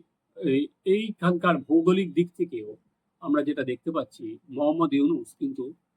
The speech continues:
চীন এবং আমেরিকার জন্য তাদের দরজা খুলে দিচ্ছে, বাংলাদেশের দরজা খুলে দিচ্ছে। Already,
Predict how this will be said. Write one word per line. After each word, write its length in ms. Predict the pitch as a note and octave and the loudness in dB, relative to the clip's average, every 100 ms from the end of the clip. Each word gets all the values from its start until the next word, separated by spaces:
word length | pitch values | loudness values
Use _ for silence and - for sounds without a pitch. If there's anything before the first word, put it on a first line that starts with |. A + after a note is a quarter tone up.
| _ _ _ | _ _ _
চীন 440 | - A#3 F3+ A2+ - _ _ _ _ _ | -12 -4 -4 -4 -10 _ _ _ _ _
এবং 380 | F3+ C3+ G3 C#4 _ _ _ _ _ _ _ _ - | -6 2 2 0 _ _ _ _ _ _ _ _ -6
আমেরিকার 500 | D#3+ F3+ F#3+ F3 C3+ | 2 2 4 0 0
জন্য 360 | C3 A#2+ F3+ C#4 _ _ _ _ _ _ _ _ - | -2 2 2 0 _ _ _ _ _ _ _ _ -8
তাদের 300 | C3+ D3+ G#3 _ B2 | -2 0 0 _ -12
দরজা 500 | B2+ A#2 A2+ D3 - _ _ _ _ _ _ | -6 -4 -2 -4 -4 _ _ _ _ _ _
খুলে 240 | - G#3 | 0 2
দিচ্ছে, 380 | E3+ - - A#2 | 2 0 -6 -14
বাংলাদেশের 560 | B2+ C3+ D#3 C#3+ - F3+ - _ _ _ D#3 | -6 -2 0 0 -2 -4 -4 _ _ _ -4
দরজা 360 | C3+ A#2+ C3+ - _ _ _ | -4 0 -2 -2 _ _ _
খুলে 180 | G#3+ G#3 | -2 2
দিচ্ছে। 420 | E3 - - A#2+ _ _ _ _ _ _ | 2 0 -10 -14 _ _ _ _ _ _
Already, 460 | D#3+ C#3+ E3 E3 E3 | 2 4 6 6 2